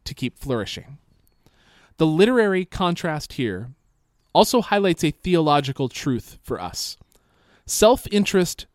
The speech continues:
seems to be the way to get the life we want. But time and again in Scripture, we are told, sometimes explicitly, but often, like here, in story form, that true life is found through self-sacrifice.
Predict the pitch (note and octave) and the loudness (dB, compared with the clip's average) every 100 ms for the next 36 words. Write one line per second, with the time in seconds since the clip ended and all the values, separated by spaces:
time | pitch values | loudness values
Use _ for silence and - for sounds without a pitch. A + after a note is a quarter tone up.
0 | _ - - C4+ A3 - F#3 C3+ G#2+ C#3+ | _ -4 0 4 4 4 0 0 -4 -8
1 | - _ _ _ _ D3 D3 E3+ F3+ F3 | -14 _ _ _ _ 2 4 6 4 4
2 | E3 D#3 C#3+ C3+ B2+ - C3 A2+ D#2+ - | -2 -2 -2 0 -2 -2 -6 -6 -8 -16
3 | - _ _ _ _ _ _ _ - D#3+ | -20 _ _ _ _ _ _ _ 0 0
4 | - - A3 B3+ B3 F#3+ F3 E3 - - | 0 0 2 2 2 2 2 2 0 -2
5 | - - A#2+ C3 C#3 - A2+ G2 D3+ D3 | -2 -2 -2 0 0 0 -2 -2 -2 -2
6 | D3 C#3+ D#3 F#3 - C#3+ - - G2 D#3 | 0 0 0 -2 -2 -4 -4 -6 -8 -10
7 | _ _ _ D3+ C3 C#3 F3+ F3 D#3 C3+ | _ _ _ 4 4 2 0 -2 -2 -4
8 | - C3+ C#3 C#3 - E3 A#2 - F#2+ F#2 | -2 0 2 0 2 2 2 -2 -8 -8
9 | D#3 _ _ _ _ _ E3 - - - | -10 _ _ _ _ _ -2 0 -2 2
10 | A#3 A#3+ A#3+ G#3 D3 C#3 C3 - C3+ - | 2 2 -2 -6 0 0 0 -4 -8 -4
11 | C3 A2+ F#2+ A2+ _ _ _ E3 E3+ - | -4 -4 -8 -12 _ _ _ 4 4 4
12 | C#3+ C3 - B2+ A2 - - - - | 0 0 -2 -4 -6 -12 -14 -14 -14